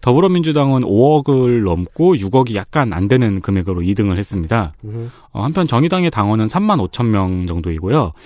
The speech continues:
Speaker 1: 민주당의 당원은 백오십만 명 이상입니다.
Speaker 2: 네.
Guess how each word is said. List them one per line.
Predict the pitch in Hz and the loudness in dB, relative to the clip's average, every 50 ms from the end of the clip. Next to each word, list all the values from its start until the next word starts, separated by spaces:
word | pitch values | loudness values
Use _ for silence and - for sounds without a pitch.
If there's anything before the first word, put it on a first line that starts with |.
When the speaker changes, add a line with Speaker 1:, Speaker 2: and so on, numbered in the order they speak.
| - - - | -20 -14 -6
Speaker 1:
민주당의 | - 101 104 123 143 143 139 131 131 123 | -2 -2 0 0 0 0 0 0 0 -2
당원은 | - 90 90 90 92 95 95 95 95 - - - - - | -2 -2 -2 -2 0 0 -2 -2 -4 -6 -8 -14 -14 -6
백오십만 | - 107 98 104 110 - 147 143 131 123 | 0 2 4 4 4 4 2 2 2 2
명 | 113 101 92 | 2 0 0
이상입니다. | 87 98 98 90 82 78 78 78 107 92 82 - - | 0 0 -2 -2 -2 -4 -2 -2 -2 -4 -4 -6 -4
Speaker 2:
네. | 139 151 - | -2 -2 -2